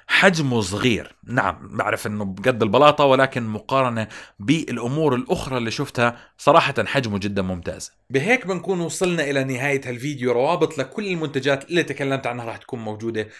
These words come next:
في صندوق الوصف، بالإضافة لأسعارها وطريقة الشراء. كل هاي التفاصيل راح تكون موجودة بالأسفل. إيش أكثر منتج من اللي شفتوه في هالفيديو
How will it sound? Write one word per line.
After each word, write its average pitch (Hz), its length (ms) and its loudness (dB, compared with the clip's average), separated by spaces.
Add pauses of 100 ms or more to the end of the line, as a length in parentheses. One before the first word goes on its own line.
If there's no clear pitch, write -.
(120)
في 185 120 -4
صندوق 151 400 -4
الوصف، 135 380 0 (260)
بالإضافة 143 560 0
لأسعارها 123 520 2
وطريقة 117 360 -4
الشراء. 135 320 -2
كل 139 200 -6
هاي 139 100 0
التفاصيل 117 560 -6 (240)
راح 151 140 2
تكون 151 220 -6
موجودة 123 340 -2
بالأسفل. 127 480 -2 (300)
إيش - 180 -4
أكثر - 260 -4
منتج 143 400 -4
من 139 100 -6
اللي 165 180 -4
شفتوه 123 400 -6
في 151 360 -8
هالفيديو 120 640 -4